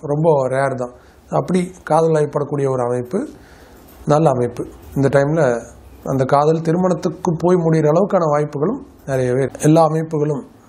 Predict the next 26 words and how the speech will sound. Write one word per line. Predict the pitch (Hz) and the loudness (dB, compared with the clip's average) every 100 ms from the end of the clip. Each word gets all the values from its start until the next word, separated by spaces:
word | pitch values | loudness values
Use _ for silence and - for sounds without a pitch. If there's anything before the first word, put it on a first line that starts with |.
| - - - - | -20 -20 -12 -2
சிம்மராசி | 165 170 156 | 2 4 2
நேயர்களுக்கு | 156 135 123 123 156 | -2 -6 -4 -6 -6
திருப்திகரமா | 160 123 143 131 120 117 | -8 -4 -2 -2 -2 -4
தான் | 123 | -4
இருக்கு. | 110 - - | -6 -10 -2
அது | 175 | 2
வேலை | 143 202 254 254 | 4 4 4 4
செய்றவங்க | 160 127 120 135 | 2 2 0 0
கார்ப்பரேட்லயோ | 143 139 135 123 127 131 - | 0 0 -4 -4 -2 -2 -2
தனியார் | 127 135 147 139 | -2 0 0 -2
துறையிலயோ | 131 123 123 165 | -2 -2 0 2
அரசு | 139 147 156 | 0 -2 -4
துறைகள்லயோ | 143 131 123 139 135 | -2 0 0 -2 0
வேலை | 127 202 220 170 | 0 2 2 0
செய்றவங்களுக்கு | 139 131 180 165 | -2 -2 -4 0
வேலை | 147 190 | 2 2
பளு | 175 143 156 | 0 0 2
அதிகமா | 127 123 123 123 | 2 0 -2 -4
இருக்கும். | 120 - - - - - - - | -6 -12 -20 -20 -20 -20 -20 -6
உங்க | - 135 131 | 0 2 4
வேலைக்கு | 165 175 156 | 4 2 0
தகுந்த | 147 143 170 240 - - - - - | 0 0 0 -2 -6 -16 -20 -20 -2
recognition, | 139 202 220 196 - - - - | 0 2 2 0 -4 -10 -14 -20
அதாவது | - 139 147 147 131 - - - - - | -10 -4 0 0 0 -4 -14 -20 -20 -4
அங்கீகாரம் | 131 196 247 208 156 120 | 2 4 6 6 2 2
கிடைக்காது. | 139 120 113 107 | 0 0 -2 -4